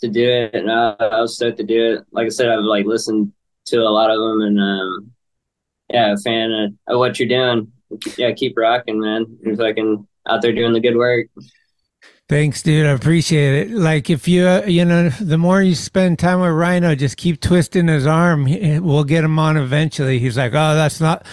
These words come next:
Speaker 2: that's not my, st-, you know, I'm not, that's not who I am." I'm like, "Come on, Rhino, we got, we gotta do this."
Speaker 1: Yeah, yeah, I can relate to where he's coming from. Like, you, you're like, "Dude, like, it almost feels like s-, some, and it's some,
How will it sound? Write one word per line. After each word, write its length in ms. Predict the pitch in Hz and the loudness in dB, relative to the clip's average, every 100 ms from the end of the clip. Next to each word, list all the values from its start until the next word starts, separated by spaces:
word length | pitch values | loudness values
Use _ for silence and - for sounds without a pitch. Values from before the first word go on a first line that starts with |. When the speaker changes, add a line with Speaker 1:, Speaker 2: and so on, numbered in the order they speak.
| - - | -18 -2
Speaker 2:
that's 280 | 160 - | -2 0
not 120 | 170 170 | -2 0
my, 180 | 156 | 0
st-, 280 | 151 - - - - | -2 -8 -20 -20 -8
you 100 | - | 0
know, 120 | 160 160 | 2 2
I'm 180 | 170 | 2
not, 260 | 170 190 202 | 0 0 -2
that's 240 | 170 - | -2 0
not 160 | 185 165 | 0 2
who 140 | 151 170 | 2 2
I 140 | 160 | 2
am." 320 | 165 165 156 | 2 0 2
I'm 120 | 156 | 0
like, 300 | 143 139 120 | 0 -2 -4
"Come 220 | - 220 160 | -4 -2 0
on, 300 | 127 123 127 | 0 -2 0
Rhino, 440 | 139 147 156 156 | 0 0 0 0
we 120 | 180 | 0
got, 260 | 175 143 139 | 0 0 -2
we 280 | 185 202 180 | -4 -2 0
gotta 180 | 156 135 | 0 -4
do 160 | 135 127 | -6 -6
this." 380 | 123 120 - - - - _ _ 160 | -4 -4 -6 -12 -20 -20 _ _ 0
Speaker 1:
Yeah, 200 | 175 180 | 2 2
yeah, 300 | 185 165 160 | 2 2 0
I 20 | |
can 120 | 208 220 | -2 -2
relate 320 | 208 214 214 | 0 -2 -2
to 60 | |
where 140 | 190 175 | -4 -4
he's 100 | 165 | -4
coming 300 | 170 175 180 | -4 -4 -4
from. 380 | 170 151 143 139 | -4 -4 -4 -2
Like, 240 | 139 131 | -4 -4
you, 140 | 151 147 | -2 -2
you're 220 | - 151 143 | 0 2 2
like, 240 | 131 113 | 0 -2
"Dude, 320 | 151 165 156 139 | 0 0 0 -2
like, 220 | 135 131 | -4 -4
it 100 | 139 | -2
almost 320 | 151 143 139 | -2 -4 -4
feels 140 | 156 | -2
like 120 | 147 123 | -2 -4
s-, 380 | - - - _ _ _ | -8 -12 -14 _ _ _
some, 400 | - - 151 135 - | -12 -4 -4 -4 -8
and 140 | 104 - _ 135 | -14 -14 _ -4
it's 420 | 143 135 113 - | -2 0 -2 -4
some, 420 | 156 147 147 | -2 0 -2